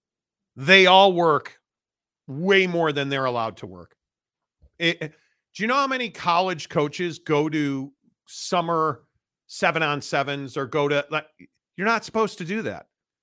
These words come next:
but you're going. And why is that? Because if you don't go, you're gonna miss what your competition's not missing 'cause they're going. Okay, so he went, he met with kids. Okay. Uh,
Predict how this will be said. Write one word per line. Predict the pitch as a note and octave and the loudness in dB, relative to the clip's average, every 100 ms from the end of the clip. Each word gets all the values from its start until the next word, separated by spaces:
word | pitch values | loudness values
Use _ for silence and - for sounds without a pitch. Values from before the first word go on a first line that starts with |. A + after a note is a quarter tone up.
| _ _ - | _ _ 0
but | G3 F3 - _ - | 0 0 -6 _ -8
you're | C#3+ E3+ | -2 0
going. | - F3+ A#3 F3 G3 G3 _ _ - | 6 6 6 0 -6 -14 _ _ -4
And | F#3 | -2
why | G3 G#3+ | 2 2
is | G3 | 0
that? | G#3+ B3 | 0 0
Because | G3+ G#3+ G3 | -2 -6 -6
if | F3+ | -4
you | |
don't | G3+ A#3 | -4 -4
go, | A3+ A#3 A3+ - - | 0 2 0 -4 -12
you're | D#3 G3+ F#3+ | -4 -4 -4
gonna | F#3+ G#3 G3 | -6 -4 -4
miss | F#3 G3 - - | -4 -6 -6 -10
what | F3+ F3+ | -8 -6
your | E3 | -6
competition's | G3 F#3 D#3 - - E3 B2+ | -4 -6 -6 -8 -8 -10 -8
not | D#3 D#3 - - | -6 -6 -8 -12
missing | D#3 D3+ A2 | -12 -12 -12
'cause | - A#2+ | -12 -8
they're | C#3+ | -6
going. | A#2+ G2+ D2+ - _ _ _ _ _ _ _ _ - | -6 -10 -14 -20 _ _ _ _ _ _ _ _ 0
Okay, | C4 A#3+ G#3+ | 2 4 2
so | - G#3+ D#3 - _ - | 2 2 0 -6 _ -8
he | G3+ F#3+ | -6 -6
went, | F3 A3 B3+ _ | -2 -2 -2 _
he | F3+ | -4
met | G#3 A3 | 2 2
with | A3 G#3+ | 0 -2
kids. | - G#3 G3 F#3 | 2 2 2 -2
Okay. | G3+ - C3 B2 A#2+ - _ _ _ _ | -6 -2 0 0 -2 -8 _ _ _ _
Uh, | F3 | -6